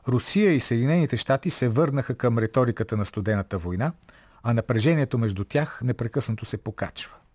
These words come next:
В тази ситуация България трябва да действа изключително внимателно и да не проявява излишни самоинициативи. Нямаме никакъв интерес от превръщането на страната ни в плацдарм за водене на военни действия.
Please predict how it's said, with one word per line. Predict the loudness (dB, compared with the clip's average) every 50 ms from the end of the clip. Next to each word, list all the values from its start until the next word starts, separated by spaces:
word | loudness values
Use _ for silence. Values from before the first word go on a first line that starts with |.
| _ _ _ _ _ _ _ _ -20 -20 -20 -20 -20 -20 -20 -20 -10 -8
В | -8 -2 0
тази | 2 2 2 0
ситуация | -2 -4 -4 -2 0 -2 0 -2 -4 -6 -4
България | -2 -2 0 2 2 2 2 2 0
трябва | 0 2 2 2 2
да | 2 0
действа | 0 0 -2 0 -2 -4
изключително | -4 -4 -4 -2 -2 0 2 2 4 4 2 2
внимателно | 2 0 0 0 0 -2 -2 -4 -4 -2 0 0 -2 -2 -2 -4
и | -4 -2
да | 0 0 0
не | 0 0
проявява | -2 -2 -2 0 0 2 2 2 2 2 0 0 -2 -4
излишни | -4 -4 -2 -2 -2 -2 -2 -2 -4 -4
самоинициативи. | -4 -2 -2 -2 -2 -2 -2 -4 -6 -6 -8 -8 -10 -12 -14 -14 -16 _ _ _ _ _ _ _ _ _ _ -20 -20 -20 -20 -20 -20 -20 -20 -20 -10 _ 0
Нямаме | 2 2 2 2 0 0 -2
никакъв | -4 -4 -6 -6 -6 -6 -4 -4
интерес | -4 -2 -2 0 0 0 0 0 -2
от | -4 -4 -2
превръщането | 0 2 2 2 0 0 0 0 0 0 0 0
на | -2 -2
страната | -2 -2 -2 0 0 0 0 0 -2
ни | 0 0
в | 0 -2 -4 -2
плацдарм | 0 0 0 0 0 0 0 0 0 0 0
за | -2 -2 0
водене | 0 0 0 0 0 0 0
на | 0 -2
военни | -2 0 0 0 0 0 0
действия. | -2 -2 -4 -6 -8 -12 -16 -20 -20 -20